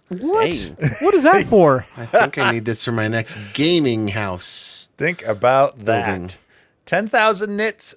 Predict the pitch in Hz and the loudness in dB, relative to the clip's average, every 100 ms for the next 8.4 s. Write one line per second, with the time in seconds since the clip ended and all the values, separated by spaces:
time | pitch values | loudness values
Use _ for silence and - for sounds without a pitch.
0 | - - - 214 190 196 190 - - 190 | -12 -10 -4 -4 -2 -6 -6 -6 -6 -8
1 | - - - - _ _ - 214 226 165 | -10 -12 -14 -16 _ _ -4 -2 -2 -2
2 | 131 117 113 101 151 - 127 - 175 139 | 0 2 0 -2 -8 0 0 0 -6 -6
3 | - 139 143 _ 165 175 - 127 117 - | -4 -4 -4 _ -6 -4 -4 -6 -4 -2
4 | - 151 143 127 110 117 120 113 95 - | -2 -2 -4 -6 -6 -4 -4 -4 -8 -4
5 | 92 - - 151 165 185 202 - - - | -4 -2 -4 -4 -4 -6 -8 -14 -18 -8
6 | 117 120 135 123 117 104 90 107 123 151 | -4 -2 -2 -2 -2 -4 -2 0 0 0
7 | 165 180 180 _ 123 113 101 95 - 123 | -2 -4 -10 _ -6 -4 -4 -8 -10 -10
8 | 135 165 202 226 | -8 -8 -10 -14